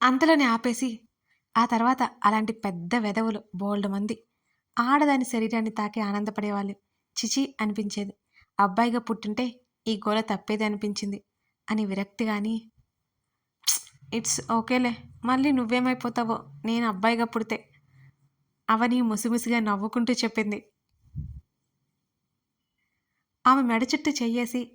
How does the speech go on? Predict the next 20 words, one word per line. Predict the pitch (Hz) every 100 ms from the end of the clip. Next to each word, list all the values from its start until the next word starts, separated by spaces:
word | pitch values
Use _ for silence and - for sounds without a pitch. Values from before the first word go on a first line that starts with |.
| _ _ _
దగ్గరికి | 190 208 240 240 233
గుంజుకున్నాడు | 220 - 220 214 220
రిషి. | 208 196 226 - _ _ _ - - _ _ _ _ _ _ _ _ _ -
"ఊపిరి | 262 294 285
ఆడట్లేదు | 233 254 254 247
స్వామి" | 240 226 214 214 214 - _ 214
అవని | 208 220 220
అంటుంటే, | 214 202 214 208 214 214 _ _ - - - - - _ _ _ _ _ _ _ _ _ _ _ _ _ _ _ _ _ -
"నిజంగానే | 226 233 294 311 285
ఏమైపోవాలి | 214 233 254 254 240 240
నేను? | 233 233 240 - _ _ _ _ _ _ -
ఈ | 247
బ్యూటీని | 208 220 233 254
మిస్ | 240 196 -
అయిపోనా? | 233 226 220 226 247 _ _ -
ఆ, | 240 349 - _ _ -
my | 214 220
God, | 190 226 226 220 _ _ _
ఇమేజ్ | 214 226 254 262
చేసుకోవడానికే | 240 - 240 226 226 254